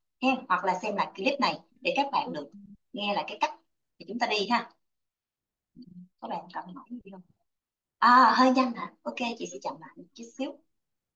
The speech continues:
Chọn hết cột như vừa. Chọn hết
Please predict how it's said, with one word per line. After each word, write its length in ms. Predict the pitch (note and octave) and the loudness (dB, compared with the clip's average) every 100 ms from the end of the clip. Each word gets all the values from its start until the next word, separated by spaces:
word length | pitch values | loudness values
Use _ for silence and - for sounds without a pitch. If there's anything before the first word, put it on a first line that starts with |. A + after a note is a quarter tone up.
| _ _ _ _ _ _ _ _ _ _ _ _ _ _ _ _ _ - | _ _ _ _ _ _ _ _ _ _ _ _ _ _ _ _ _ 2
Chọn 220 | F#3 A3 | 4 8
hết 200 | D#4+ F#4 | 6 6
cột 220 | G#3+ E3+ G#3+ | 4 4 2
như 140 | A#3 | -2
vừa. 180 | G#3 - - _ _ _ _ _ _ _ _ _ _ | 0 -2 -4 _ _ _ _ _ _ _ _ _ _
Chọn 320 | B3 A3 A3+ | 4 4 4
hết 160 | B3 A#4 | 6 4